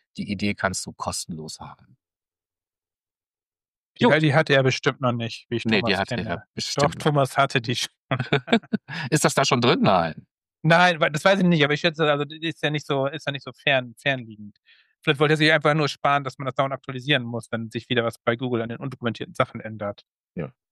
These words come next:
Speaker 1: Ja, und das war dann auch der, der Tipp des Monats und damit sind wir eigentlich schon durch, weil Termine ist ja nicht so furchtbar viel. Wir gehen trotzdem durch. Measure Camp Berlin hatten wir ja schon angesprochen.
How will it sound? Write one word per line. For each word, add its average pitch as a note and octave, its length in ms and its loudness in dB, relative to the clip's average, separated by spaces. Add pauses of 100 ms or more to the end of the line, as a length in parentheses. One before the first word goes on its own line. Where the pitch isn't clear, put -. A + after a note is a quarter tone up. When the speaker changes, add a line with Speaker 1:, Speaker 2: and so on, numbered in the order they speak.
(1600)
Speaker 1:
Ja, A#3+ 80 6
und D#3 120 2
das C#3+ 160 4
war A#2+ 140 6
dann C#3 200 4
auch F3 180 4
der, F#3 300 4
der C#3+ 120 0
Tipp - 220 -8
des C#3 160 -6
Monats G3+ 540 0
und F#3+ 280 -2
damit D#3 200 0
sind E3+ 180 -4
wir C#3 100 4
eigentlich C3+ 300 0
schon D#3 180 -2
durch, F3+ 460 -2
weil B2+ 560 0 (1120)
Termine C3+ 420 2
ist C#3 120 -2
ja C#3+ 80 2
nicht C3+ 140 -2
so C3 120 -4
furchtbar B2 340 0
viel. D3+ 340 -2
Wir C3 100 0
gehen A#2+ 180 0
trotzdem G#2+ 420 -2
durch. C#3 300 0
Measure A2+ 240 2
Camp A2 220 0
Berlin A#2 340 2
hatten - 160 -2
wir G2 80 0
ja G2 100 2
schon G2+ 140 -2
angesprochen. B2+ 720 -2